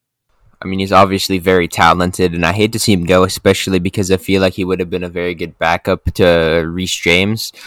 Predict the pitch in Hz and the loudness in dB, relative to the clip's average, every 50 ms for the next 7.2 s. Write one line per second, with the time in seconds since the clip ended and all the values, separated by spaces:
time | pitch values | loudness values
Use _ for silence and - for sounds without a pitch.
0 | - - - _ _ _ - - 92 - - 104 92 95 95 - 95 92 92 90 | -20 -20 -20 _ _ _ -6 -6 -6 -4 -4 -2 -2 -2 -4 -4 -6 -6 -4 -4
1 | 90 90 - - - - - 92 87 - - _ - 85 95 95 92 92 90 82 | -4 -6 -8 -12 -14 -8 -6 -4 -4 -6 -8 _ -18 -16 -10 -6 -6 -4 -4 -4
2 | 82 80 82 85 85 87 92 98 98 - - - - - - - 82 85 82 82 | -6 -4 0 2 4 4 4 2 0 -4 -12 -18 -18 -14 -4 0 0 0 0 -2
3 | - - 90 80 87 85 80 82 85 - 87 90 87 87 87 92 98 82 82 - | -4 -6 -6 -4 -2 -2 -2 -4 -4 0 0 2 2 2 0 -4 -6 -8 -6 -6
4 | 90 85 85 - 92 90 87 87 87 85 82 80 73 69 69 64 69 71 76 85 | -6 -8 -4 -4 -2 -2 -2 -2 -4 -6 -6 -4 -2 -2 -2 -2 -2 -4 -6 -8
5 | 98 - 98 95 92 - - - - 55 67 69 58 - - 71 80 87 90 92 | -4 -2 -2 -2 -2 -4 -8 -4 -2 0 0 0 0 -2 -6 -8 -10 -10 -10 -6
6 | 87 85 87 - - - - 85 87 90 85 87 82 - - - - - - - | -4 -4 -4 -4 -4 -4 0 2 2 2 2 0 -4 -10 -16 -16 -14 -12 -10 -10
7 | - - - | -10 -10 -12